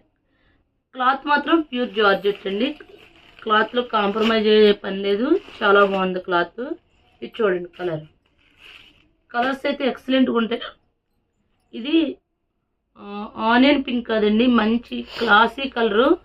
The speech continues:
బ్లౌజ్ అది ఇచ్చేయండి. నెక్స్ట్ ఎల్లో అండి, లెమన్ ఎల్లో కాదు, ఎల్లో లైట్ కలరు. ఈ బ్లౌజ్ ఇచ్చాడండి. ఇది సీ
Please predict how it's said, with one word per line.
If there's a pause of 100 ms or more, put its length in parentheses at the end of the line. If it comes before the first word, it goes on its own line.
(840)
బ్లౌజ్
అది
ఇచ్చేయండి. (2000)
నెక్స్ట్ (1120)
ఎల్లో
అండి, (1400)
లెమన్
ఎల్లో
కాదు, (180)
ఎల్లో (240)
లైట్ (120)
కలరు. (800)
ఈ (120)
బ్లౌజ్
ఇచ్చాడండి. (2000)
ఇది (360)
సీ